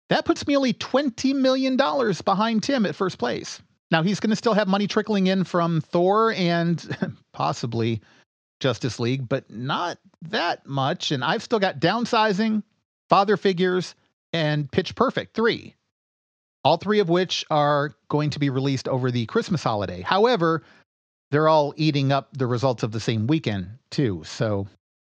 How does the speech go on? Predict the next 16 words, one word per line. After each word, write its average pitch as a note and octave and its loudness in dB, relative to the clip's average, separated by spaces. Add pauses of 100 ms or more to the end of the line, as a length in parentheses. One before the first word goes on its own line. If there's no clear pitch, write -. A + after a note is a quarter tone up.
(760)
they C3+ 2
might D#3 2
cannibalize D#3 2
each C#3+ -2
other C#3 2
a B2+ -2
little C3 0
bit. B2+ -2
However, G3 2 (760)
I A2+ -6
don't F3+ -4
have G#3+ -4
to F#3+ -2
make G#3 -2
that G3+ 0
much G#3+ -4